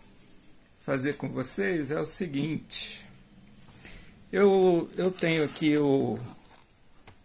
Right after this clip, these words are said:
o rádio Retevis R T três S, eu acender a luz. Esse aqui é o Retevis R T três S com o Open G D sete sete, tá? Muito bom,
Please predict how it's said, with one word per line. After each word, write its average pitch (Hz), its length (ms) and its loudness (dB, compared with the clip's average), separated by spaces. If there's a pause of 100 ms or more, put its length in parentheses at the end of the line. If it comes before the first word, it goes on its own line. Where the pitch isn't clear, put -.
o 135 100 -2
rádio 117 720 0 (300)
Retevis 147 600 4
R 131 200 2
T 131 180 -4
três 120 340 -4
S, 156 220 0
eu 139 80 0
acender 127 360 0
a 127 40 4
luz. 156 480 -2 (2250)
Esse 113 180 2
aqui 131 180 -2
é 127 60 4
o 117 420 0 (160)
Retevis 139 600 2
R 131 180 0
T 131 180 -4
três 117 340 -6
S 131 320 2
com 175 360 0
o 156 100 6
Open 147 260 2
G 127 160 0
D 131 160 2
sete - 300 2
sete, - 600 4
tá? 135 280 -2 (840)
Muito 139 340 0
bom, 127 440 2